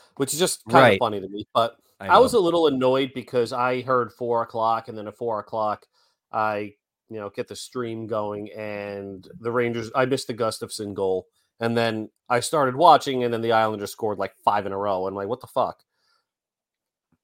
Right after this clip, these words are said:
Speaker 1: But from an on-ice standpoint, the Rangers weren't slow. They weren't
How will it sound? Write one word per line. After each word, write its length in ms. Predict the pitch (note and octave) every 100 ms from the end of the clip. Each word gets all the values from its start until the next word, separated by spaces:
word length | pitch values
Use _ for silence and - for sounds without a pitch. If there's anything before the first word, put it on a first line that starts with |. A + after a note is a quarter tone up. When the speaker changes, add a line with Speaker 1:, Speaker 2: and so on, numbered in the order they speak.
| _ A2
Speaker 1:
But 460 | B2 B2+ B2 B2 _ _ _ -
from 340 | F3 D#3 D#3 _
an 120 | C#3+
on-ice 600 | D3+ E3 A#3+ E3 D#3+ F3+
standpoint, 680 | - - E3+ E3+ E3+ E3+ D#3+ - _ _ _
the 120 | C#3
Rangers 640 | B2 C3+ G3 B3+ D4+ C4+ -
weren't 400 | C3+ D3 E3 -
slow. 880 | - - A#2 A#2 B2 B2 B2+ C3 C#3
They 180 | B2+ B2+
weren't 480 | C3 F3 G3 F#3+